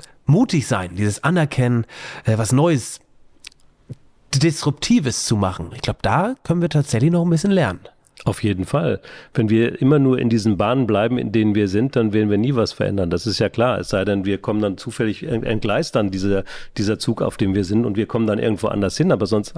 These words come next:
Speaker 2: entdecken wir ja nichts. Und ich meine, was, was Elon Musk entdeckt hat oder sich überlegt hat, auch allein schon mit den Autos.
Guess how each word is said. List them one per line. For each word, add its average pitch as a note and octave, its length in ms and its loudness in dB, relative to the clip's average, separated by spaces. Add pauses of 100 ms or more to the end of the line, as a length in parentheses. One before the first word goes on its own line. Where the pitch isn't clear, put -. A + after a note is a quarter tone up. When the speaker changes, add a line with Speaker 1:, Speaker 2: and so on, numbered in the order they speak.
Speaker 2:
entdecken C#3+ 500 0
wir G2+ 120 0
ja F2 160 0
nichts. F2+ 280 -4
Und G#2 240 -2 (480)
ich - 160 -2
meine, G#2+ 300 0
was, G#2 260 -4 (100)
was G#2+ 180 -2
Elon G2+ 580 0
Musk G2 380 -4 (120)
entdeckt C3 520 0
hat A2 120 -2
oder G#2+ 140 -2
sich G2+ 180 -4
überlegt G#2+ 460 0
hat, G2+ 100 -2
auch G2+ 120 -2
allein G#2 260 0
schon A2+ 140 0
mit G#2 80 0
den G2+ 120 -2
Autos. A2+ 480 -2